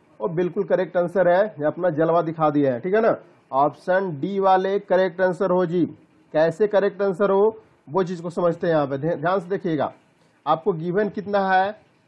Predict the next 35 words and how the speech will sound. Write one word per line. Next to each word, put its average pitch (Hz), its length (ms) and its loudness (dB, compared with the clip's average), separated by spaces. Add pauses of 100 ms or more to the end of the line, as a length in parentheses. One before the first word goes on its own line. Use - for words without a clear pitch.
(160)
पहला 180 260 0
pressure 196 440 -4
कितना 190 280 -2
given 196 320 -2
है 196 80 2
जी, 190 300 -8 (320)
सात 175 200 0
सौ 196 120 -4
एम 185 140 -4
एम 185 160 -4
एच 180 300 -6
डी, 175 220 -2 (180)
एच - 180 -8
जी 165 140 -6
है, 175 260 2 (560)
सात 180 200 2
सौ 196 140 -4
given 175 340 0
है। 175 240 0 (1080)
दूसरा 175 340 0
pressure 208 400 0
कितना 202 260 -2
given 196 360 0
है, 202 320 2 (120)
कितना 165 240 -4
तक 196 200 -4
जाता 202 420 0
है, 143 260 0
एक 185 240 -8
हज़ार 185 260 0
एम 175 140 -4
एम 175 140 -2
एच 147 600 -4
जी 147 180 -4
तक 123 200 -6